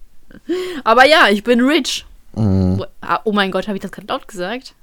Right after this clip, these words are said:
Speaker 1: Ha.
Speaker 2: <laughs>
Speaker 1: Ja,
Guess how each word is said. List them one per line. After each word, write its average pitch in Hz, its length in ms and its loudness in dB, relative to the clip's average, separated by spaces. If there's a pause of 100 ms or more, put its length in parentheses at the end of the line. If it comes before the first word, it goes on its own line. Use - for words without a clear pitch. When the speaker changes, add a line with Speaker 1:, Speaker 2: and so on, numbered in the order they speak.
(140)
Speaker 1:
Ha. 143 100 -12 (1040)
Speaker 2:
<laughs> 220 100 6 (3750)
Speaker 1:
Ja, 262 140 6